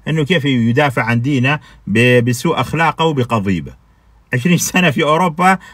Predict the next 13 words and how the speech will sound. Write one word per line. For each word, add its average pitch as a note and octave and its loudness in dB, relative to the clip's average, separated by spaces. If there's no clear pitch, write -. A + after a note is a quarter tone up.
ما F3+ 2
تعلم F3+ 0
منها F3+ 2
إلا F3+ 2
إنه F3 -2
كيف F3 0
يدافع F3 0
عن D#3+ 0
الدين F3 -2
بال-، D3+ 2
بسوء D3+ -2
الأخلاق F3+ 0
وبالقضيب. G#2 -2